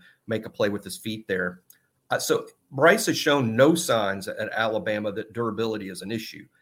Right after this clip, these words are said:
However, let's be honest. I mean, I, I think everyone at Alabama, uh, realizes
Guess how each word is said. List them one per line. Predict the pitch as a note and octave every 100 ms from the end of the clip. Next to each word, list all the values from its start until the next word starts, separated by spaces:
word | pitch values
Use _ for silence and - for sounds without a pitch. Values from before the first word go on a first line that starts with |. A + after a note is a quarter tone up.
| _ _
However, | - B2 C#3+ A#2 F2 - _ _ _ _ -
let's | A#2+
be | B2+ C3+
honest. | C3+ B2 -
I |
mean, | G2+ F#2+
I, | F2+ A2 - A2 _ _ _ _ _ _ _ _ _ -
I | A2+
think | - D#3 -
everyone | C3+ C#3+ B2+
at | A2+ -
Alabama, | A#2 G#2 A2+ B2 A2 G2+ -
uh, | G#2+ G#2
realizes | A#2 C3 G#2 F#2+ G2 G#2